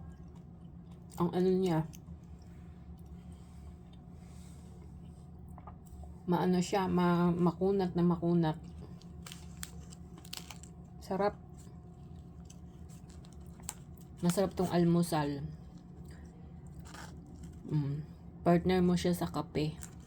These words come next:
Grabe, mapaparami ang kain mo.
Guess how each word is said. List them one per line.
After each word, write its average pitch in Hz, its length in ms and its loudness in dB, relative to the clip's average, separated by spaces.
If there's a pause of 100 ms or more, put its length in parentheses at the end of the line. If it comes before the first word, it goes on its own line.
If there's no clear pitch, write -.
(420)
Grabe, 156 560 4 (100)
mapaparami 170 680 4
ang 180 80 4
kain 156 400 0
mo. 147 160 -4